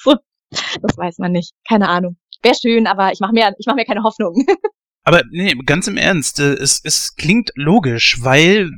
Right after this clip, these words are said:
Speaker 2: so eine Produktion ist natürlich gigantisch. Guardians of the Galaxy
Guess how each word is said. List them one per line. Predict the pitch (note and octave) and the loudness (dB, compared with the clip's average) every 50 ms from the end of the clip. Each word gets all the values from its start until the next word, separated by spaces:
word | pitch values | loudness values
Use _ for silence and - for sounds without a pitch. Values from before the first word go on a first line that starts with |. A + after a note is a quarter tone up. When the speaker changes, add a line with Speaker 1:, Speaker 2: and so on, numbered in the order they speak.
| C3+ | -10
Speaker 2:
so | C3+ C3 C3+ | -6 -2 0
eine | E3 E3 D#3+ D3 | 0 0 0 -2
Produktion | - - - C#3 D3 C#3+ - - - - B2+ C#3+ E3+ G#3 A3+ A#3 A#3 - - - - - - | -4 -8 -6 -6 -6 -6 -6 -6 -6 -4 -2 -2 -2 -2 -4 -6 -8 -12 -16 -20 -20 -10 -4
ist | - F3 - - | -2 -2 0 0
natürlich | F#3 F3+ - - G3 F#3+ F#3+ F#3 - - - - - - - - _ _ - | -2 -2 0 2 2 2 2 0 -2 -4 -6 -6 -8 -14 -20 -20 _ _ -12
gigantisch. | D#3 C3+ B2+ C#3+ C#3+ C#3 D3 C#3 C3+ C3+ A#2 A#2+ A2 G#2 - - - - - - _ - | -10 -6 -6 -6 -6 -2 -2 0 0 -2 -4 -6 -8 -6 -6 -6 -6 -8 -12 -14 _ -4
Guardians | C#3+ C#3+ D#3+ F3+ F3+ F3 D#3 - | -2 -2 0 -2 -4 -4 -4 -6
of | D#3 D3+ | -6 -6
the | D#3+ C3+ | -4 0
Galaxy | B2+ C#3 D3+ E3+ E3+ - - - E3+ E3 E3+ E3+ E3 D#3 - | 0 0 0 0 -2 -4 -6 -6 -6 -6 -4 -2 -2 -4 -4